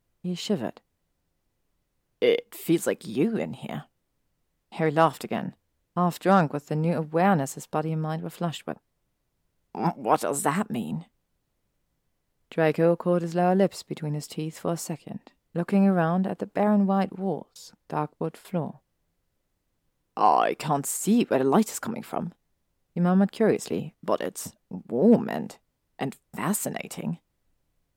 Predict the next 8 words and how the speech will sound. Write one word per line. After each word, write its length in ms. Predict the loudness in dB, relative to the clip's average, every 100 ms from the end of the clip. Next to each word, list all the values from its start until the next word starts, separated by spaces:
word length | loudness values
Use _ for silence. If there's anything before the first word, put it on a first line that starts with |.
| _
And 280 | 0 2 0
you're 100 | -2
questioning 600 | 0 -2 -2 -6 -8 -8
it." 240 | -8 -10 _ _ _ _ _ _ _ _ _ _
Harry 220 | 2 4
wobbled 320 | 6 6 6 2
a 40 |
little. 460 | -4 -6 -8 -10